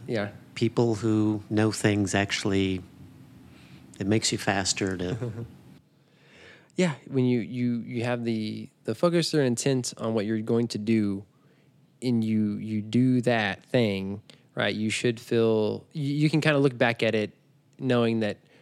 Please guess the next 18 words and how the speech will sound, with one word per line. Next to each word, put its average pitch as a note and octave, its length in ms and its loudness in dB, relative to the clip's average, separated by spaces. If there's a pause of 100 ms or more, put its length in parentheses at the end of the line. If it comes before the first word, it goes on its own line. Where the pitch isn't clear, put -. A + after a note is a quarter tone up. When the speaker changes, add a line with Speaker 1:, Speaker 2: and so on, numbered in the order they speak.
(120)
Speaker 1:
"Okay, G#2 420 0
I F#2+ 80 -6
told C3+ 200 -2
myself D3 300 2
I B2+ 60 4
was B2+ 100 2
gonna A#2 160 0
make A2+ 200 -2
that A2 220 -2
day G#2 380 0 (500)
all A2 200 2
about G2+ 460 2 (320)
whatever, F#2+ 540 2 (220)
and G2 220 -6
I G2 100 -6
did G2+ 260 2
it, F#2+ 160 -2 (320)
and F#2+ 460 -4